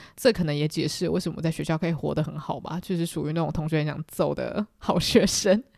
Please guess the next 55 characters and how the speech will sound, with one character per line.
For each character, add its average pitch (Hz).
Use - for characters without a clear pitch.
对， 196
总 220
之 311
这 339
个 240
有 208
点 208
像 208
是 214
我 160
比 170
较 185
混 220
乱 202
的 170
分 185
享 170
一 156
些 160
在 196
高 175
中 180
时 160
期 147
内 170
心 160
的 147
一 151
些 151
挣 147
扎 -
啦。 -
那 277
我 254
觉 185
得 196
事 311
后 254
回 170
想， 160
其 165
实 170
高 175
中 180
真 185
的 160
是 170
一 160
个 160
很 147
快 -
乐 160
的 151
时 135
光， -